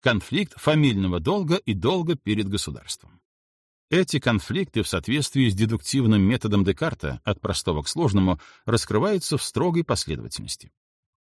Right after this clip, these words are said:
Художественная вселенная пьесы напоминает хорошо налаженный часовой механизм.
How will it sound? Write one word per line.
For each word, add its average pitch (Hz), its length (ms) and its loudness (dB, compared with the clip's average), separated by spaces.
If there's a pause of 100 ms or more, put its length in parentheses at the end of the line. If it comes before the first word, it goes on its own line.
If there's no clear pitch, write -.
(160)
Художественная 165 760 2
вселенная 139 540 2
пьесы 143 460 -2
напоминает 120 560 2
хорошо 90 360 -2
налаженный 123 540 2
часовой 92 420 0
механизм. 65 520 -4